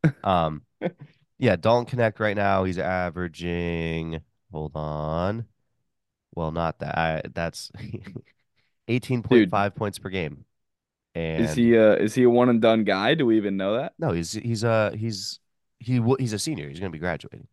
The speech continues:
Speaker 2: Oh, okay. So he's gonna go,
Speaker 1: He
Speaker 2: like
Speaker 1: just transferred in from, uh,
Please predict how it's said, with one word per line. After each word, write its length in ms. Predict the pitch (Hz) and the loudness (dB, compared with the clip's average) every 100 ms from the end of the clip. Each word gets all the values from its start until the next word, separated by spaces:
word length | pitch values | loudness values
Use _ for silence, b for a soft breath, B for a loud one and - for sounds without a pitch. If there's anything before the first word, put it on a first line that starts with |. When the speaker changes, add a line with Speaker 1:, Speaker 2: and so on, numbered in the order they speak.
| - | -2
Speaker 2:
Oh, 320 | 107 107 95 | 2 4 4
okay. 300 | 95 - 80 | 0 -4 -10
So 140 | - 92 | -8 -4
he's 180 | 95 98 | -2 -2
gonna 140 | 95 | 0
go, 160 | 90 85 | 4 4
Speaker 1:
He 60 | |
Speaker 2:
like 0 | |
Speaker 1:
just 240 | 85 143 - | 6 4 4
transferred 380 | 143 127 127 | 0 0 -2
in 160 | 120 90 | -2 -2
from, 380 | - 82 76 - - | -4 -6 -6 -12 -10
uh, 320 | 85 73 71 | -8 -6 -8